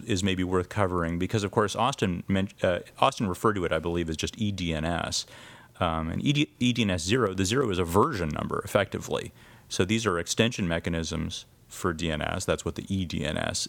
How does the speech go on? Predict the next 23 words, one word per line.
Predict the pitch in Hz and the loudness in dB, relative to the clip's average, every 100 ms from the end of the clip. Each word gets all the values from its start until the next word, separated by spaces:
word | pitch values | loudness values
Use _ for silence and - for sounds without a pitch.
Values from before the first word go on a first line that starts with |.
| - | -4
is. | 87 82 - 95 - - | -4 -4 -4 -6 -8 -4
And | 104 87 | -2 0
then | 82 82 | 0 0
zero | 85 107 92 90 | 2 4 4 0
is | 87 | -2
version | 82 101 98 95 | 2 2 2 -2
zero. | 95 131 - - | 2 2 0 -4
So | - 113 | 0 0
there | 117 | 2
is, | 147 147 | 0 2
in | |
fact, | 107 117 110 - | 2 2 2 0
an, | 104 104 | 0 2
an | 101 | 0
E | 101 110 | 2 0
D | 110 107 | 0 0
N | 104 | 2
S | 107 104 - - - | 0 0 -2 -6 2
one | 85 151 127 - - | 2 2 -2 -6 -6
that | 95 | -2
they're, | - 85 82 87 | 2 4 2 -2
that | 87 85 | -2 0
they're | 90 82 80 | 2 0 -2